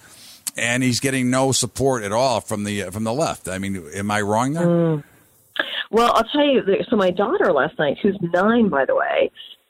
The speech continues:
Speaker 2: asked me if Donald Trump is being bad. Like, you know, I know she hears this stuff at school. And I was like, "Lila, this is really complicated." And I told her, "You know what, I'll tell you." I was like, "You know,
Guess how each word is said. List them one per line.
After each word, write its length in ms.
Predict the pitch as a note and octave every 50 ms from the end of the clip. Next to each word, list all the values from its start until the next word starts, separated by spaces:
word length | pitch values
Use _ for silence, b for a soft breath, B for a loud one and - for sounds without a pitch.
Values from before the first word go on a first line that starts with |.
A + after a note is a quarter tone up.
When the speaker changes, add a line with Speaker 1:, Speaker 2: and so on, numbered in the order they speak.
| -
Speaker 2:
asked 280 | F3+ F3+ F3+ F#3 - G3+
me 180 | F#3 E3+ E3
if 100 | E3 E3 -
Donald 320 | F3 E3 E3 E3 D#3 C#3+
Trump 260 | - E3 D#3 D3+ -
is 80 | D3+ D3
being 260 | - E3 D3+ D3+ D3+
bad. 500 | C#3 D3+ C3+ D3+ E3 D#3 - - - - - - - _ -
Like, 240 | D#3+ D3 C#3+ -
you 240 | - A#2 - - E3+
know, 100 | F3 D#3 G2+
I 120 | C3 E3
know 300 | F3+ F3+ F#3+ G3+ G#3+ G3+
she 160 | - - D#3+ D3+
hears 220 | D#3 C#3+ C#3 C3+ -
this 120 | C3 - -
stuff 200 | - C3 B2+ -
at 80 | -
school. 420 | - - C#4 D4 C4+ F3 D#3 D#3 B B B B B B B B _ -
And 320 | G#3 G#3+ G3+ G3 F#3+ F#3+
I 180 | F3 - - F#3
was 180 | F3+ F#3 F#3 F3+
like, 320 | F3+ E3 D#3+ D#3 D#3+ D#3 - - - - -
"Lila, 360 | E3 F3 E3+ F#3 F#3+ F#3+ F#3+ F#3
this 120 | E3+ E3+ - -
is 80 | D3 D#3 D3 D3 - -
really 580 | D#3 D3+ D#3 E3 F3 E3+ E3 D#3+ D#3 D#3+ D#3+ D#3
complicated." 880 | - F3+ D3+ C#3+ C3+ - D3 - - D3+ C#3 C3+ C3+ C3+ C3+ C3+ C#3 - -
And 320 | E3+ E3+ E3 D#3+ D#3+ D#3+ - B B B B B B -
I 160 | D3+ F3 G3
told 260 | - C4 G#3+ A3 A3
her, 180 | A#3 B3+ A3+ G#3
"You 120 | G#3 A3+
know 100 | G#3+ G3
what, 160 | F#3 G#3 G#3
I'll 100 | G#3+ A3+
tell 220 | A3 - B3 A3+ A3
you." 260 | A3 G3+ G3+ A#3+ D4+ C4 F#3+
I 120 | D#3 D3+ D3+
was 180 | D3+ D#3+ E3 - -
like, 300 | F3 E3 E3 E3 D#3+ - -
"You 100 | F3+ E3+
know, 280 | E3 D#3 D#3 D#3 D3+